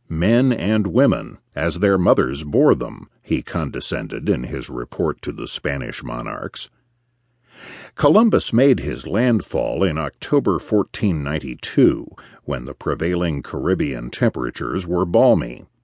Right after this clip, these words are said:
and the natives he saw were attired in much the same costume as bikini-clad vacationers who flock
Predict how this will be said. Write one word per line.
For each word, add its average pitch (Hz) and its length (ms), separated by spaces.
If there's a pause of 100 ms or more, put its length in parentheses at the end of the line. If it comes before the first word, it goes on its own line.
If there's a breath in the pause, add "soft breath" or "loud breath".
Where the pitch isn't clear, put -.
(160)
and 58 180
the 64 100
natives 80 560
he 71 180
saw 85 500
were 80 360
attired 92 680
in 69 200
much 80 300
the 71 120
same 87 400
costume 104 720 (300 loud breath)
as 82 240
bikini-clad 90 1080
vacationers 67 1000
who - 160
flock 80 340